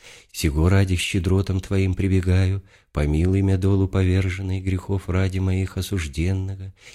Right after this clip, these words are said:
изми мя, Владыка порабощенного, и деяниями злыми моими содержимого, и оки узами окованного.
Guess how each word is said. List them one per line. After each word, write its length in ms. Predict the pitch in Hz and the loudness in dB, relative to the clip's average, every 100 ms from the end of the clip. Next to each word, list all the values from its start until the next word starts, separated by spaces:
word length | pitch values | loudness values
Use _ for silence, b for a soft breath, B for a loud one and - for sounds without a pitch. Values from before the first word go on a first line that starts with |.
| B | B
изми 480 | 85 92 76 90 95 | 2 2 4 6 6
мя, 160 | 95 95 | 6 4
Владыка 460 | 98 92 95 92 | 2 2 0 0
порабощенного, 1040 | 95 92 92 92 - 92 95 95 95 95 95 b b - | -2 0 0 -2 -2 0 0 0 -2 -6 -8 b b -6
и 80 | 71 | -2
деяниями 560 | 78 78 85 95 95 | 2 2 4 4 2
злыми 420 | 92 82 92 95 95 | 0 2 2 2 2
моими 360 | 92 92 92 | 2 2 0
содержимого, 1040 | 90 95 90 90 82 85 95 92 90 95 B B B B - | 0 -2 0 0 0 0 0 0 -2 -6 B B B B -4
и 100 | 78 | -2
оки 240 | 76 - | -2 -2
узами 500 | 76 82 95 95 95 | -2 -2 -2 0 0
окованного. 880 | 92 95 87 85 92 95 92 95 95 | 0 0 0 0 -2 -4 -8 -10 -12